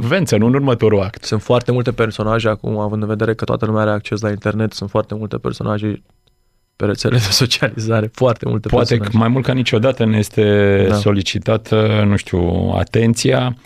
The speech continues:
Speaker 1: bunul simț și o alegere, <clears throat> nu știu, care să ne ducă într-o zonă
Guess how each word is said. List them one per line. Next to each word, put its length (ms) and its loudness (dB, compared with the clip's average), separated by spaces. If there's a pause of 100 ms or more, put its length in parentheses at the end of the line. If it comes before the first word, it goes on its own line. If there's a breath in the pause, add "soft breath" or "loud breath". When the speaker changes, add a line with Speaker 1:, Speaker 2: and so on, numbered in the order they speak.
(300 loud breath)
Speaker 1:
bunul 300 2
simț 500 0
și 640 2 (340 loud breath)
o 100 2
alegere, 500 2 (200)
<clears throat> 160 4
nu 180 2
știu, 200 -2
care 220 0
să 120 -2
ne 80 4
ducă 240 0
într-o 260 2
zonă 600 2